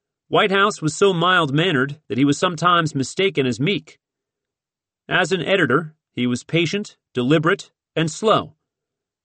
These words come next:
When Molenkamp occasionally started kicking Whitehouse's metal filing cabinets in frustration, the editor stared at him,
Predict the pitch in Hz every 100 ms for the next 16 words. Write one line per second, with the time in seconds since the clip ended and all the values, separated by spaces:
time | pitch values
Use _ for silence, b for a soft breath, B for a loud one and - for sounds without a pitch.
0 | _ - 117 147 170 151 135 143 151 160
1 | 110 156 165 151 135 123 - 156 147 120
2 | - 190 156 135 131 147 143 147 143 131
3 | 113 117 139 131 - 151 156 127 117 113
4 | 107 95 131 - 104 104 113 - 147 151
5 | 120 131 - _ _ _ _ _ - 151
6 | 180 165 147 - 196 208 127 104 110